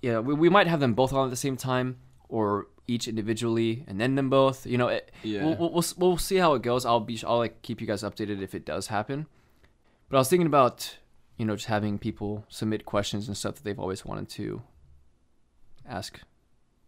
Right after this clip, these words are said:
Speaker 1: Dad. 'Cause I, I don't think, I don't think we've ever done any form of content with our parents before.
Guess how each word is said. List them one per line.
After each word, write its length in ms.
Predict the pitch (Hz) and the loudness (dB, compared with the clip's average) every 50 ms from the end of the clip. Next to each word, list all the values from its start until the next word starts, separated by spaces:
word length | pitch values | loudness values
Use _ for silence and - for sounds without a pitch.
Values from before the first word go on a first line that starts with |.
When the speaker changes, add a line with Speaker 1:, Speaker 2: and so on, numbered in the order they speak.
| _ _ - | _ _ -10
Speaker 1:
Dad. 300 | 98 95 113 110 - - - _ _ _ _ _ _ - | -8 -6 -6 -8 -10 -12 -18 _ _ _ _ _ _ -10
'Cause 120 | - 123 | 0 2
I, 80 | 151 - | 2 6
I 100 | - 147 | 6 6
don't 140 | 185 208 196 | 6 6 4
think, 300 | 196 202 185 175 - - _ _ _ _ _ _ - | 2 0 -2 -2 -4 -10 _ _ _ _ _ _ -10
I 60 | - 147 | -6 -4
don't 100 | 208 226 | -2 -2
think 140 | 226 202 | -2 -2
we've 160 | 202 202 151 143 | -2 -2 -2 -2
ever 240 | 151 175 180 147 | -2 0 -2 -2
done 600 | 107 113 143 - 196 120 151 147 120 98 95 - - _ _ - - | -2 -4 -4 -2 0 0 0 0 -2 -2 -4 -6 -10 _ _ -10 -6
any 180 | 110 110 110 | -4 -2 -4
form 260 | 107 - - 113 110 104 | -4 -6 -8 -6 -6 -6
of 140 | 95 - - | -6 -8 -10
content 480 | - - 101 113 120 - 110 85 - _ _ _ _ _ - | -12 -10 -8 -10 -8 -10 -10 -12 -12 _ _ _ _ _ -16
with 160 | 110 - - | -14 -10 -10
our 80 | 92 98 | -10 -10
parents 340 | - - - 110 110 - - | -10 -12 -12 -10 -12 -12 -14
before. 460 | - - _ - - - - 120 | -18 -20 _ -16 -16 -16 -16 -18